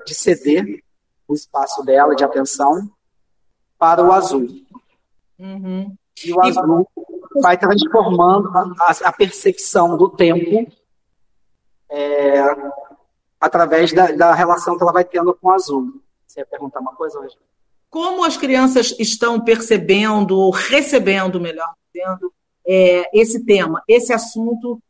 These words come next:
Speaker 2: embutido nessa história?
Speaker 1: Então, vou te falar um, uma coisa que aconteceu esse final de semana. Tinha uma criança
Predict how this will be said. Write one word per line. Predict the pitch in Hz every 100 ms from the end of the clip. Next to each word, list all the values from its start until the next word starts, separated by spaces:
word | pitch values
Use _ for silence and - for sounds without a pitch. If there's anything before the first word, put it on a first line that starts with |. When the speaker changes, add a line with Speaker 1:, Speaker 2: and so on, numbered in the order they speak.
| -
Speaker 2:
embutido | 269 269 285 - 247 233 233
nessa | 233 226 208
história? | - 151 120 _ _ _ _ _ _ _ _ _ _ _ _ _ _ _ _ _
Speaker 1:
Então, | - 180 147 - -
vou | 175
te | 185
falar | 175 190 180 185 185
um, | 196 202 202 202 180 - 392 403 _ -
uma | 202
coisa | - 202
que | -
aconteceu | - 190 185 185
esse | -
final | 180 180
de | -
semana. | 202 170 151 143 143
Tinha | 156 175
uma | 175
criança | 175 170 180 170 -